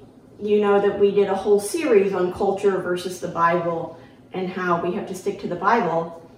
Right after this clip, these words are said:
and not our culture. Well, today, tonight, the thing I'm gonna talk about is, has a lot of culture built into it. You'll see as we go along. Uh, but first, I'd like to tell you a little story, a little vignette.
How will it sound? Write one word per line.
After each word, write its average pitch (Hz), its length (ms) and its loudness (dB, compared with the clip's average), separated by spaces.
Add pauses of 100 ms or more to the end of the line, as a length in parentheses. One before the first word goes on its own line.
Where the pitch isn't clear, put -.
(240)
and 185 680 -2
not 214 320 4
our - 180 -4
culture. - 480 -8 (120)
Well, 202 160 -2
today, 254 680 0 (440)
tonight, 247 360 2
the 247 80 2
thing 240 220 2
I'm 220 100 2
gonna 208 180 2
talk 190 300 -2
about 165 380 -4
is, - 260 -8 (220)
has 190 240 -6
a 202 40 0
lot 190 240 2
of 175 120 -4
culture 180 420 -4
built 165 300 -8
into 175 260 -6
it. - 240 -14
You'll 185 180 0
see 170 360 -2
as 170 180 -6
we 185 60 -4
go 180 180 -2
along. - 560 0 (380)
Uh, 240 200 8
but 277 140 0
first, 359 240 0
I'd 269 140 4
like 214 180 4
to 202 100 0
tell 202 240 0
you 190 120 2
a 180 100 4
little 185 600 -2
story, 202 540 2
a 220 240 -8
little 196 200 2
vignette. 196 540 0